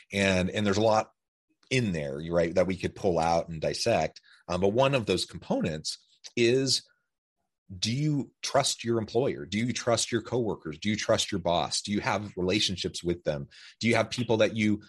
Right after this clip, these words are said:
you know, you may not, like, go out to, to get drinks with them after work. But while you're at work, like, you trust them, you, you, you confide in them even, you'll be vulnerable with them. Um, you'll, you can work well with them, right? And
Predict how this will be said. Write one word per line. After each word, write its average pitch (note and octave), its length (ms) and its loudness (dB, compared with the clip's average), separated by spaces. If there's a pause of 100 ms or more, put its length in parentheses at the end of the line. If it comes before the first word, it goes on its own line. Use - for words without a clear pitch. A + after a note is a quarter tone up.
(140)
you D#4 60 -2
know, F#3+ 120 4
you B2+ 200 -2
may B2+ 160 2
not, G#2 240 0
like, F2 260 -4 (460)
go G2 540 4
out F#2+ 220 -4
to, E2 220 -6 (240)
to - 80 -4
get F2 200 0
drinks F#2 280 0
with F#2 120 0
them F2 120 0
after E2 220 -2
work. D3+ 380 6
But G#2 120 2
while A#2 140 2
you're A#2 160 2
at A2 160 0
work, C#3 300 -2 (180)
like, - 220 -4
you C3+ 60 -16
trust - 360 0
them, C3 360 2
you, F2 300 -4
you, E2 380 -4
you F2 380 -4
confide A#2 460 2
in A#2 80 2
them A2+ 180 0
even, G#2 380 0
you'll F2+ 120 0
be E2 140 -8
vulnerable F#2 500 0
with F2 160 0
them. F2 260 -2 (340)
Um, E2+ 400 -2
you'll, E2+ 340 2
you F2+ 160 -4
can F2 180 -4
work F#2 240 4
well E2 240 2
with E2+ 200 -2
them, D2+ 360 -6
right? D#2 340 0 (380)
And G#2+ 240 2